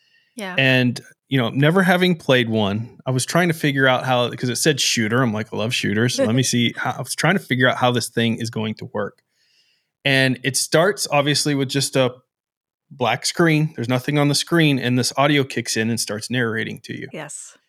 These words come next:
Speaker 2: And then these sound effects kick in. But again, no, I can't see anything. Nothing's changing. There's only audio coming through. And it starts taking me through a tutorial of how to play the game, which was really
Speaker 1: Mm-hmm.
Speaker 2: well done.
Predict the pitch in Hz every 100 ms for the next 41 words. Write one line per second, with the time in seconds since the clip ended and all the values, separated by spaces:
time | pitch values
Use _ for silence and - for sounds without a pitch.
0 | _ _ _ - 131 147 175 165 - -
1 | 139 - - 156 180 147 117 110 - -
2 | 127 110 90 - - _ _ _ 123 160
3 | 190 131 127 131 139 151 - - 165 -
4 | 233 175 120 - 117 143 117 147 - -
5 | 175 131 127 127 135 - 131 127 135 143
6 | 123 - 113 101 - - 113 - _ _
7 | - 131 - 160 151 - - _ - 190
8 | 190 185 165 156 160 147 143 143 - 135
9 | 120 107 117 110 113 104 98 98 - -
10 | _ 123 131 120 143 151 117 101 202 -
11 | - -